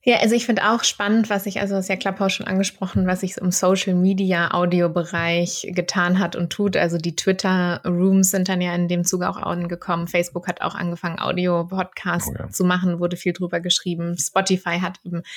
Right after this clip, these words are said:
Speaker 1: aufgerüstet, das hast du ja auch schon angesprochen.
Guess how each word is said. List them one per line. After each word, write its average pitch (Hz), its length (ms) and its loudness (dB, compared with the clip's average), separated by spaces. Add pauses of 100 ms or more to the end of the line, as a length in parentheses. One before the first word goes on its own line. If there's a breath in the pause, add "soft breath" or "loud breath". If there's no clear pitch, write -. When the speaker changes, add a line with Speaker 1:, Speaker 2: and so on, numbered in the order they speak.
(280 loud breath)
Speaker 1:
aufgerüstet, 185 880 2
das 175 120 -4
hast 175 220 -4
du 185 40 -2
ja - 100 -2
auch 190 40 -4
schon - 200 -6
angesprochen. 180 640 -2